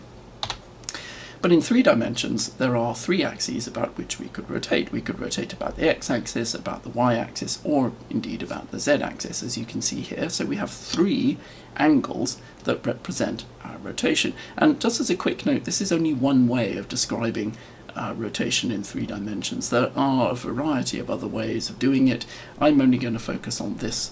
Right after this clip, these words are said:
technique, and this is all we're going to use in the code, at least so far. And we're not gonna touch on quaternions or anything like that at the moment. I think that's just gonna be, um, a step too far <laughs> at this stage. So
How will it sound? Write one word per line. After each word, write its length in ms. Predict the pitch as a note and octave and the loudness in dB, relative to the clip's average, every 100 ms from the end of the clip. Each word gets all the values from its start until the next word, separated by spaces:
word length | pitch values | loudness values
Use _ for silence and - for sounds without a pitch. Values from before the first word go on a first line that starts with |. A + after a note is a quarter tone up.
| - | -8
technique, 540 | - - - C3 B2+ B2+ | -6 -6 4 6 6 2
and 100 | B2+ | -2
this 160 | - | -2
is 120 | - | -2
all 80 | - | -4
we're 160 | A2 G#2 | -4 -4
going 180 | G2 G#2+ | -4 -6
to 140 | - | -4
use 260 | A#2+ A2 G#2+ | -4 -4 -2
in 120 | F2+ | -4
the 80 | G2 | -4
code, 280 | - C#3 A#2+ | 0 0 0
at 120 | A2+ | -2
least 180 | G#2 - | -2 -2
so 140 | - | -4
far. 340 | - - - - - - | -4 -4 -4 -8 -10 -8
And 100 | - | -6
we're 80 | A3 | -2
not 160 | - G#3+ | -2 -2
gonna 220 | - - | -4 -2
touch 340 | - - - | -2 -2 -2
on 240 | - - - | -4 -4 -6
quaternions 920 | - A2+ - A2+ G#2+ G#2+ G#2 G#2 G2+ | -6 -4 0 2 2 0 -2 -4 -4
or 140 | G2+ | -4
anything 340 | G2+ F#2+ - F2 | -6 -6 -6 -6
like 140 | - | -8
that 180 | G#2 - | -8 -8
at 100 | A#2+ | -6
the 60 | |
moment. 300 | G#2+ C#3+ C#3+ | 2 4 6
I 80 | A#2 | 2
think 220 | - A2 | 0 -2
that's 220 | - - - | -2 -4 -4
just 180 | B2+ | -4
gonna 160 | - - | -6 -8
be, 160 | - - - - - - | -8 -10 -14 -16 -16 -10
um, 300 | - G2+ - - | -6 -6 -8 -8
a 40 | - | -8
step 280 | - - - | -6 -6 -6
too 160 | - | -6
far 360 | - - A2+ - - F3 B2 | -6 -4 -4 -4 0 2 4
<laughs> 260 | D3+ A#2+ | 0 2
at 180 | C#3+ C3 | 2 2
this 140 | C3 | 2
stage. 320 | - - A2 - | -2 -2 -4 0
So 220 | B2 | 0